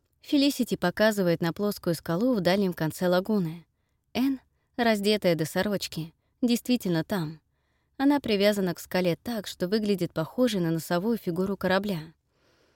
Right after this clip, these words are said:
Она смотрит прямо перед собой, как в трансе.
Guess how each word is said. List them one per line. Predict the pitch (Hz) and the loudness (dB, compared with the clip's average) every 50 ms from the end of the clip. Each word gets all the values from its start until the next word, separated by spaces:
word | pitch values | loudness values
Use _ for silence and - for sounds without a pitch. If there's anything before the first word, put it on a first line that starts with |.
| _ _ _ _ - | _ _ _ _ 0
Она | 294 285 285 262 | 2 2 2 2
смотрит | - - 240 254 262 - - 180 - | 2 2 2 2 2 0 0 -2 -2
прямо | - - 196 202 190 170 | -2 -2 0 0 0 -2
перед | - 170 165 165 - | -2 -2 -2 -2 -4
собой, | - - 202 202 202 175 156 160 165 - _ _ _ _ _ _ _ | -4 -4 -4 -4 -4 -6 -8 -10 -14 -20 _ _ _ _ _ _ _
как | - 247 220 - | -8 -8 -8 -8
в | - - | -8 -6
трансе. | - 214 185 165 156 - - - 160 160 147 | -4 -2 -2 -2 -4 -6 -10 -12 -14 -14 -16